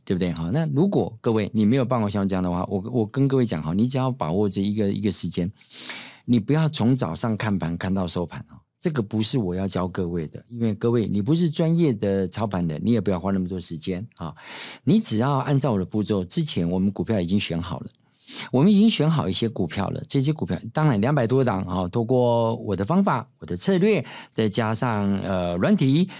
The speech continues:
哦，辅助，我们大概找出了，举例啊，我们找出了大概这个五档啊，六七档这样就可以了。好，六七档，你今天要做什么事情？今天就你利用有空的时候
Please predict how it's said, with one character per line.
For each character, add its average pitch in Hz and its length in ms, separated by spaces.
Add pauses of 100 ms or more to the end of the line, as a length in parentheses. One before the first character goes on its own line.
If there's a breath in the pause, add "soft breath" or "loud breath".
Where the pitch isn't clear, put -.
(120)
哦， 90 180
辅 - 220
助， 226 340
我 101 80
们 107 120
大 135 100
概 139 160
找 107 180
出 127 220
了， 104 380
举 110 160
例 202 300
啊， 95 120
我 95 60
们 110 100
找 98 160
出 123 160
了 110 160
大 107 220
概 98 460
这 92 120
个 85 640
五 170 140
档 - 220 (1000)
啊， 82 560
六 208 120
七 240 160
档 135 160 (160)
这 147 120
样 123 80
就 127 100
可 107 140
以 104 120
了。 - 140 (300 loud breath)
好， 123 100
六 220 140
七 277 120
档， 226 220
你 123 240
今 240 260
天 240 220
要 247 100
做 185 160
什 120 120
么 113 80
事 139 120
情？ 104 200 (480 loud breath)
今 170 200
天 190 200
就 180 160
你 120 160
利 131 160
用 135 180
有 87 140
空 147 180
的 110 100
时 87 200
候 98 140